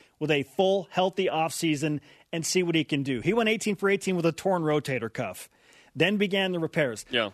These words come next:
Speaker 1: Now, if he can't get it done, well, then the excuses, well, they're for naught. Okay,
Speaker 2: Well,
Speaker 1: there, there are
Speaker 2: we'll,
Speaker 1: no excuses.
Speaker 2: we'll, we'll make up more.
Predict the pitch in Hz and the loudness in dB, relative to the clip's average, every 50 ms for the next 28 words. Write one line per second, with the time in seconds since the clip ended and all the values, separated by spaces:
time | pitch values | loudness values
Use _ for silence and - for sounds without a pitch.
0 | _ _ _ _ _ - 196 220 240 254 214 220 214 - 208 190 - - 226 247 | _ _ _ _ _ 0 2 2 2 2 2 0 0 0 -2 -2 0 2 2 2
1 | 254 220 240 240 254 220 247 254 277 311 320 - - _ 214 226 247 214 226 247 | 2 2 2 0 2 2 2 2 2 0 -2 -4 -4 _ 2 2 2 2 2 0
2 | 240 220 233 220 208 - - - 240 233 214 - - 226 214 196 160 - - - | 0 2 2 2 2 0 -4 -4 -2 -2 -2 0 0 0 0 0 -2 -4 -6 -8
3 | - _ _ - 247 240 220 - _ _ - 180 196 196 196 190 - - 202 196 | -10 _ _ -4 -4 -4 -4 -4 _ _ -20 -14 -6 -2 -2 -2 0 0 2 2
4 | 165 120 95 - - - - _ - 180 180 156 151 156 - 226 233 233 220 240 | 2 0 0 -6 -14 -18 -10 _ 2 2 4 4 4 2 2 2 2 2 2 4
5 | 254 262 254 240 254 254 247 214 - - 196 165 185 190 - 190 180 180 175 180 | 4 4 2 2 2 2 2 0 0 0 0 2 2 0 0 0 0 0 2 2
6 | 185 170 170 151 113 123 151 160 - - - | 0 0 0 -2 -4 -4 -6 -8 -8 -10 -14